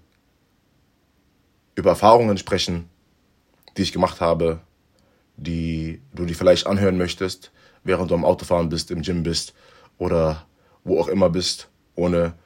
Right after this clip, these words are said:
aufs Handy gucken zu müssen, sondern einfach nur, ja, meiner Stimme lauschen zu müssen. Und wir fangen direkt an.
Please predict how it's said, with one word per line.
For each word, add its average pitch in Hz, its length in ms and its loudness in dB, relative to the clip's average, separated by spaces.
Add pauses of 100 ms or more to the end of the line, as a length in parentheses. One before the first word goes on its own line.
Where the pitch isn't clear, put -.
(280)
aufs - 180 -6
Handy 107 200 4
gucken 92 260 -4
zu - 140 -8
müssen, 85 260 -6
sondern 80 240 -2
einfach 85 300 -6
nur, 85 340 -4 (720)
ja, 82 260 -10 (140)
meiner 82 220 -4
Stimme 92 260 2
lauschen 85 400 2
zu 78 300 -6 (260)
müssen. 135 500 -2 (1300)
Und 95 540 2 (880)
wir 104 100 2
fangen 120 160 6
direkt 110 260 6
an. 98 220 2